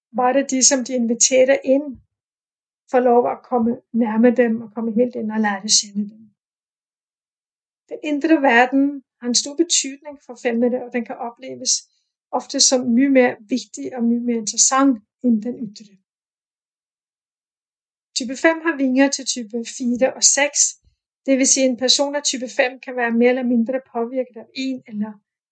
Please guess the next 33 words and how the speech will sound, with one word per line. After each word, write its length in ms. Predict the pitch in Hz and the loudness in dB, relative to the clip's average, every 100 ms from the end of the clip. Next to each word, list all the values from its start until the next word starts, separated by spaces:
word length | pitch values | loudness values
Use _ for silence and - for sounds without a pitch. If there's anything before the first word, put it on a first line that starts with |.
| _ - | _ 2
begge 300 | 233 226 262 233 | 2 2 -6 -4
vinger, 340 | 240 226 240 233 | 2 4 4 2
eller 140 | 226 | -8
det 180 | 220 233 | -8 -8
vi 60 | 226 - | -10 -14
kaller 180 | 226 - _ | -16 -18 _
nabotypene. 1400 | 220 220 214 220 240 226 - _ _ - - 226 226 220 _ _ _ _ _ _ _ _ _ _ _ _ _ _ _ _ - | -4 -2 -4 -6 -6 -8 -10 _ _ -8 -8 -8 -12 -14 _ _ _ _ _ _ _ _ _ _ _ _ _ _ _ _ -4
Og 140 | 285 | 0
så 120 | 254 285 | 2 4
har 140 | 294 | 2
type 300 | 294 269 262 | 0 -6 -4
fem 260 | - 262 262 | 0 0 0
jo 100 | 262 | -8
forbindelse 800 | 277 262 240 247 269 - 262 254 | -6 0 0 0 0 0 -2 -4
til 140 | 254 | -8
type 260 | - 233 233 | -8 -12 -8
syv 400 | - 277 277 277 | -4 -4 -6 -8
og 80 | 240 | -10
type 240 | - 202 | -10 -10
åtte. 360 | - 226 - 285 _ _ _ _ _ _ _ - | -14 -16 -16 -18 _ _ _ _ _ _ _ -6
Det 100 | 262 | -2
vil 80 | 269 | 0
si, 180 | 277 | 2
at 120 | 277 262 | 4 4
mennesker 360 | 254 254 - | 2 2 0
av 80 | 269 | -2
type 300 | - 247 247 - | -2 -6 -6 0
fem 240 | 285 277 | 0 0
beveger 380 | 254 233 226 226 | -4 -2 -2 -4
seg 180 | 226 233 - | -6 -6 -4
frem 200 | 254 277 | -4 -4
og 60 | |
tilbake 560 | 277 240 220 220 254 254 | -10 -10 -8 -8 -8 -10